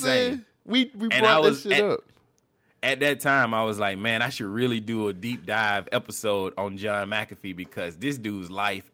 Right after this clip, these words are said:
Speaker 2: is insane." That ain't this episode. I ain't doing a deep dive.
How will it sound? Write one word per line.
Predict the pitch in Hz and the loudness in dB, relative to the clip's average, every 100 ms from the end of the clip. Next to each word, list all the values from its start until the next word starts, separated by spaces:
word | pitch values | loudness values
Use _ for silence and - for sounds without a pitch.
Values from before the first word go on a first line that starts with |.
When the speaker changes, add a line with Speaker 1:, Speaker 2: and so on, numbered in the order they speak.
| - | -8
Speaker 2:
is | 113 113 107 - | -6 -6 -8 -8
insane." | 123 120 117 - 139 165 135 95 85 _ _ _ _ - _ _ _ _ - | -6 -6 -8 -10 -4 -2 -2 -4 -12 _ _ _ _ -20 _ _ _ _ 2
That | 196 226 | 4 6
ain't | 175 | 4
this | 151 131 | 2 2
episode. | 113 98 92 95 | 0 -2 -4 2
I | 143 | 4
ain't | 139 | 4
doing | 127 117 | 4 4
a | 107 | 0
deep | 98 104 73 | -2 -6 -6
dive. | 90 65 62 | -6 -6 -10